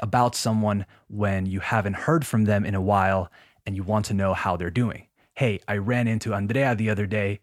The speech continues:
and she was asking about you." You can separate this phrasal verb if you want. You could say,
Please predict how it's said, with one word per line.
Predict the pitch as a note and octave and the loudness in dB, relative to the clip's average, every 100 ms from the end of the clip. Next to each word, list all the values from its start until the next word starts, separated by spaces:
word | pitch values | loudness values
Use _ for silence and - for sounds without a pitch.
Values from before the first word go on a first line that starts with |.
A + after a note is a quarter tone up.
| _ _ - | _ _ -10
and | F#2 | -6
she | - | -4
was | G#2 G2+ - | -4 -4 -2
asking | A2 A2+ - G#2 G2+ | -2 0 -2 -2 -2
about | F2 F#2 - | -2 -2 -4
you." | D2+ - _ _ _ _ _ _ _ _ _ _ _ _ - | -6 -14 _ _ _ _ _ _ _ _ _ _ _ _ -4
You | D#3 | -2
can | C#3+ D3 | 0 0
separate | - F3+ E3+ D3 C3 | 2 0 2 2 2
this | B2+ - | -4 -4
phrasal | - C3 G#2 F#2+ | 0 2 2 0
verb | F2+ E2 - | -2 -4 -6
if | G#2+ | -10
you | G2+ | -6
want. | F#2+ F#2 - - _ - | -4 -4 -6 -14 _ -10
You | A#2 | -8
could | - - | -2 -2
say, | - A#2 G#2 F#2 | 0 -2 0 -2